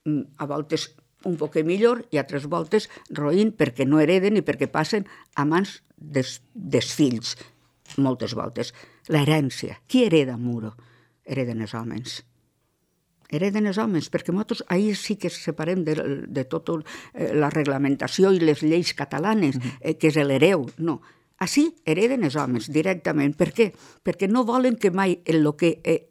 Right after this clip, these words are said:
Speaker 1: l'home sap que hi ha una continuïtat d'apellido, mentre que la dona va perdre-lo i tenen por de que vagi a passar als homes.
Speaker 2: Mhm.
Speaker 1: Eh, Joan Descalç, de l'Alcrieta,
Speaker 2: Sí.
Speaker 1: eh, diu, diu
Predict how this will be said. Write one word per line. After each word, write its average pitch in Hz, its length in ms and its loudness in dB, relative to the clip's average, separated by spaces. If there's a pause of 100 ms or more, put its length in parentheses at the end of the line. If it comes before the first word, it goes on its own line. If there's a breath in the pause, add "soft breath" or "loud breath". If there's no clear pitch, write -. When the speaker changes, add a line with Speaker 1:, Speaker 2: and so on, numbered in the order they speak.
Speaker 1:
l'home 240 360 4
sap 196 320 -2
que 165 180 0
hi 175 120 -4
ha 208 60 -6
una 196 220 -6
continuïtat 147 640 -2
d'apellido, 139 500 2 (240 loud breath)
mentre 170 260 2
que 170 100 -2
la 160 140 0
dona 196 240 4
va 165 200 4
perdre-lo 190 480 2 (360 loud breath)
i 170 180 2
tenen 175 360 2
por 175 180 -4
de 175 120 -6
que 151 100 -4
vagi 147 180 -2
a 139 80 -2
passar 139 400 -4 (420 loud breath)
als 123 180 -2
homes. 110 400 -2
Speaker 2:
Mhm. 117 60 -8 (1300 loud breath)
Speaker 1:
Eh, 139 240 2
Joan 175 300 0
Descalç, 165 760 -2 (160)
de 127 80 -12
l'Alcrieta, 127 640 -6
Speaker 2:
Sí. 127 100 -8 (220 loud breath)
Speaker 1:
eh, - 260 2
diu, 160 360 4 (100)
diu 151 400 2